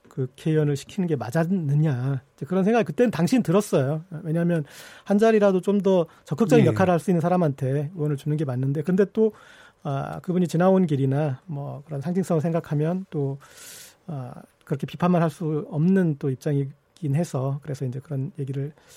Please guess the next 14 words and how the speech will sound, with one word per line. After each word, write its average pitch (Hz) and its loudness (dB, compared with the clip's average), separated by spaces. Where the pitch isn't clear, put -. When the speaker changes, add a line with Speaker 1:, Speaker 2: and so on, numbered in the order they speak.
Speaker 1:
못했던 151 -2
것인데, 143 -2
아, 139 -8
분명한 185 4
것은 175 0
어떤 170 -2
이런 180 0
비극적인, 147 0
아, 135 -10
그런, 135 -6
아, 143 -12
사례가 143 -4
다시 127 -8
나오지 135 -6